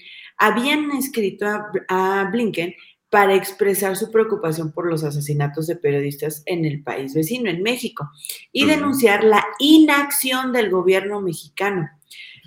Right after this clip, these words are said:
Speaker 1: Resulta ser que cerca del setenta por ciento de los, eh, asesinatos, de las, sí, de los asesinatos a, de,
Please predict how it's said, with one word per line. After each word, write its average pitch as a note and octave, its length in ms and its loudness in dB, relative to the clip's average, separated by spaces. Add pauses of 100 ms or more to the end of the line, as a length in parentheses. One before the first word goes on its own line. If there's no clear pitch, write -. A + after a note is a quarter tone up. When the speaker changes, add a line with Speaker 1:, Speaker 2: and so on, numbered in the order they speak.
Speaker 1:
Resulta C4+ 480 6
ser B3+ 340 0
que A#3 440 4
cerca G#3+ 400 0
del F3+ 160 0
setenta G#3 480 -4
por E3 140 -6
ciento F3+ 540 -6 (600)
de G3+ 360 10
los, F3+ 420 4
eh, E3 380 4
asesinatos, E3 960 -2 (220)
de F3 120 4
las, F3+ 580 2
sí, D4+ 160 -6
de E4 100 0
los F3+ 180 -2
asesinatos F3+ 720 -4
a, F3 180 -4
de, E3 340 -6